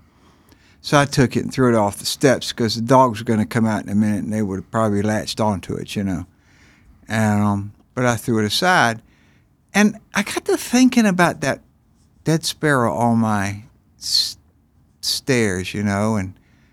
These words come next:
I started me-, kind of meditating on that. Instead of just thinking, "Oh, it's just a dead sparrow who probably ran into the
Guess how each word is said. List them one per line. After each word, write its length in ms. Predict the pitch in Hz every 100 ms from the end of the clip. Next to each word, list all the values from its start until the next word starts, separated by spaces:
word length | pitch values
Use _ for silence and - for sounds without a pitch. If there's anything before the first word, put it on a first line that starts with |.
| _ _ _ _ -
I 40 |
started 360 | - 196 220 175
me-, 100 | 170
kind 240 | 170 220
of 60 | 196
meditating 580 | 208 247 226 143 -
on 220 | 117 117 117
that. 260 | 113 87 - _ _ _ _ _
Instead 320 | - - 156 143
of 80 |
just 240 | 139 131 -
thinking, 260 | 143 135
"Oh, 140 | 147 139
it's 140 | 131
just 280 | 127 - -
a 40 |
dead 200 | 127 117
sparrow 520 | - - 160 135 110 123
who 240 | 120 120
probably 580 | - 127 131 117 113 113
ran 320 | 120 117 120
into 240 | 113 110
the 160 | 110